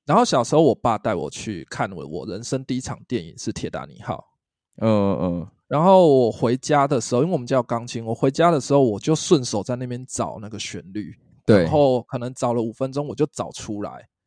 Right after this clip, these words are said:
Speaker 2: 嗯，
Speaker 1: 然后我就弹了一，
Speaker 2: 嗯，嗯。
Speaker 1: 一小段《铁达尼号》的旋律嘛。
Speaker 2: 嗯。
Speaker 1: 我妈疯掉，我妈疯狂，我妈陷入疯狂。
Speaker 2: <laughs> 我家有贝多芬。
Speaker 1: 之类的，之类。你知道，你知道在那种环境下的，就是她，她唯一能做的就是望子成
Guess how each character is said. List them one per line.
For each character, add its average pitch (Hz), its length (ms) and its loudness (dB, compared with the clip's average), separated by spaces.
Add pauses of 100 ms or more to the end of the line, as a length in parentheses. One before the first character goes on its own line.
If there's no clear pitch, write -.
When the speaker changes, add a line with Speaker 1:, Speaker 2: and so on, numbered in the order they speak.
(140)
Speaker 2:
嗯， 120 80 2
Speaker 1:
然 113 100 4
后 107 80 6
我 - 60 6
就 - 180 2
弹 110 220 -4
了 120 140 -4 (140)
一， 156 100 -4
Speaker 2:
嗯， - 0 -
嗯。 - 40 -8 (120)
Speaker 1:
一 190 80 -4
小 104 200 0
段 123 220 -2
《铁 - 100 -12
达 - 140 -14
尼 107 140 -14
号》 101 120 -4
的 - 60 -10
旋 71 300 -8
律 95 160 -2
嘛。 - 120 -18 (140)
Speaker 2:
嗯。 101 340 0 (640)
Speaker 1:
我 120 140 2
妈 120 180 -2
疯 123 460 4
掉， 113 240 2
我 107 100 -2
妈 120 160 -2
疯 127 360 4
狂， - 200 -2 (100)
我 - 40 2
妈 170 160 6
陷 165 320 8
入 160 180 12
疯 135 340 6
狂。 - 220 2 (540)
Speaker 2:
<laughs> 370 640 6
我 262 100 12
家 285 240 12
有 277 120 12
贝 285 220 12
多 269 260 12
芬。 277 380 6 (520)
Speaker 1:
之 240 160 4
类 240 240 10
的， 151 140 6
之 202 220 0
类。 220 140 8
你 165 140 2
知 202 100 -4
道， 311 120 12 (120)
你 196 80 -2
知 202 60 4
道 277 100 6
在 294 140 8
那 285 100 4
种 214 100 2
环 170 220 6
境 220 180 -2
下 185 300 4
的， 147 120 0
就 143 120 -6
是 180 100 -8
她， 160 200 0
她 220 240 0
唯 156 180 8
一 165 100 2
能 127 200 -2
做 131 240 4
的 120 40 0
就 123 60 0
是 127 80 0
望 113 240 4
子 - 160 -10
成 - 200 -10